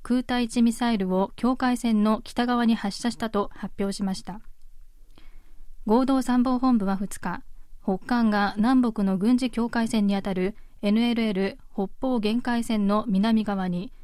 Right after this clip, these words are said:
短距離弾道ミサイルを発射したことへの対抗措置として、韓国空軍のエフ十五系、ケーエフ十六の空対地ミサイル三発を発射したと明らかにしました。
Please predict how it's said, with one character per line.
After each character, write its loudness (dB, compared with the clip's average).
短 2
距 -2
離 0
弾 2
道 2
ミ 2
サ 0
イ 0
ル 0
を 0
発 -6
射 -6
し -10
た -6
こ -8
と -4
へ 0
の -2
対 -2
抗 0
措 -4
置 -10
と -4
し -10
て、 -10
韓 0
国 -6
空 -2
軍 0
の 0
エ -4
フ -4
十 -2
五 -4
系、 -4
ケ 0
ー 0
エ -2
フ -2
十 0
六 -4
の 0
空 -2
対 -4
地 0
ミ 4
サ -2
イ 0
ル 0
三 0
発 -4
を 0
発 -4
射 -4
し -8
た -6
と -2
明 -4
ら -2
か 0
に 0
し -2
ま 0
し -10
た。 -8